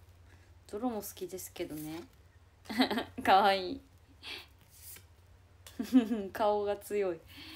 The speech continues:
あー、ドレイク。ゾロおらんね。おらんです。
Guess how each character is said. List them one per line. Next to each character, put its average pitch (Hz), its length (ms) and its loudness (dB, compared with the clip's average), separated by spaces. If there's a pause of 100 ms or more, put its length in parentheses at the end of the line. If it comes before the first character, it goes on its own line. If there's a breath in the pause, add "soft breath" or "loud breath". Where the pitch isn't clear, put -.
(1500 loud breath)
あ - 20 -4
ー、 202 400 4
ド 185 140 0
レ 185 220 2
イ 175 40 -10
ク。 165 800 -10 (3000 loud breath)
ゾ 190 180 -4
ロ 185 180 0
お 180 60 0
ら 185 160 0
ん 180 160 -6
ね。 175 240 -6 (2250)
お 180 120 -6
ら 180 100 -2
ん 170 80 -4
で 165 180 -8
す。 - 360 -4